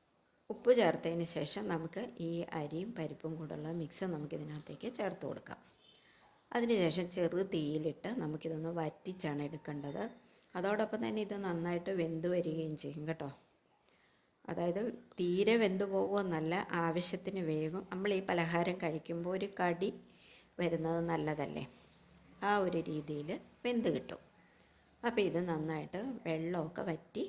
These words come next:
വരാറാകുന്നുണ്ട്. അപ്പം ഇനി ഞാൻ ഇതിനകത്തേക്ക് ചേർത്ത് കൊടുക്കുന്നത് ഒരു മുക്കാൽ കപ്പ് അളവിലുള്ള, ആ, ശർക്കര പൊടിയാണ് ചേർത്ത് കൊടുക്കുന്നത്.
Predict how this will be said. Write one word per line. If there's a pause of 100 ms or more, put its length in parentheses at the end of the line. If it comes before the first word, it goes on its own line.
(200)
വരാറാകുന്നുണ്ട്. (1900)
അപ്പം (240)
ഇനി
ഞാൻ
ഇതിനകത്തേക്ക്
ചേർത്ത്
കൊടുക്കുന്നത് (880)
ഒരു
മുക്കാൽ
കപ്പ് (120)
അളവിലുള്ള, (1300)
ആ, (240)
ശർക്കര
പൊടിയാണ്
ചേർത്ത്
കൊടുക്കുന്നത്.